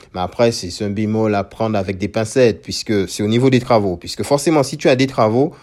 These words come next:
le but, c'est de commencer tes travaux et de les achever. Et pour ça, il faut vraiment que tu puisses avoir des prestataires de qualité qui, faut pas qu'ils te fassent défaut sous ton chantier,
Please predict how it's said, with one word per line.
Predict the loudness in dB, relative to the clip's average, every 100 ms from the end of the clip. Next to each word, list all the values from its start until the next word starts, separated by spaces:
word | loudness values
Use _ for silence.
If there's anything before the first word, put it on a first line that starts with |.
| -20 -20 _ -8
le | -4 -2
but, | 0 0
c'est | 0 -2
de | -2
commencer | -2 0 2 2 2
tes | -2 0
travaux | 2 2 2 2
et |
de | 2
les | 0 0
achever. | 0 2 -2 -2 -6 -12 _ -12
Et | -12
pour | -10 -10
ça, | 0 2 2
il |
faut | 0 -2
vraiment | 0 0
que | -4
tu | -8
puisses | -8 -4
avoir | 0 2 0
des | -2
prestataires | -4 -6 -2 -4 -2 -4
de | -4
qualité | -2 0 0 -2 -2 -4 -4 -16 -20 _ _ _
qui, | -8 -6 -6 -10 -16 _ _ _
faut | -10 -8 0
pas | 0
qu'ils | 0 -4
te | 0
fassent | 0 0
défaut | -2 -2 -4 -4
sous | -6
ton | -10
chantier, | -10 -10 -10 -14